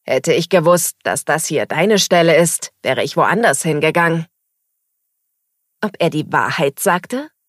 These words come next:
Mein Puls jagte, und mir war bewusst, dass ich die Waffe nicht ewig so halten konnte. Dazu war sie zu schwer.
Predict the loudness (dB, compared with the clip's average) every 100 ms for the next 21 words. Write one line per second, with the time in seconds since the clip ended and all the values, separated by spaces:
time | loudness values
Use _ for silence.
0 | _ _ _ _ _ -6 -6 -4 -2 -2
1 | -2 -4 -2 -2 -4 -6 -6 -12 -20 -20
2 | -20 -8 -6 0 2 4 2 2 0 -2
3 | -8 -20 -10 -6 -6 -6 -2 -2 0 -2
4 | -2 -4 -4 -4 -4 -6 -4 -2 -2 -4
5 | -4 -2 0 -2 -2 -8 -20 -18 -20 _
6 | _ -4 -2 -4 -4 -4 -6 -8 -8 -4
7 | 0 0 -4